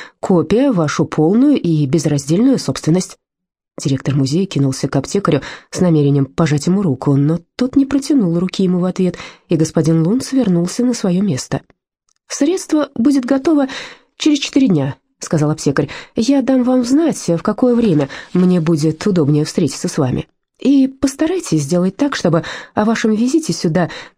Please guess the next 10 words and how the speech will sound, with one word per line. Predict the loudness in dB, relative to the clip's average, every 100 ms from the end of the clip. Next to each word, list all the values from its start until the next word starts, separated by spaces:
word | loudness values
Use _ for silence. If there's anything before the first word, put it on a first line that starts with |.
| -2
никто | 2 2 0 0 2
никогда | 2 2 0 -2 0 0
не | 0
узнал". | -2 -4 -6 -8 -12 _ _ _ _ _ _ _ _ -12
Директор | -4 -4 -2 0
Музея | 0 0 -2 -2
изящных | -2 -2 -2 -2 -2
искусств | -4 -6 -6 -6
господин | -6 -2 0 2
Лунц | 2 0 -4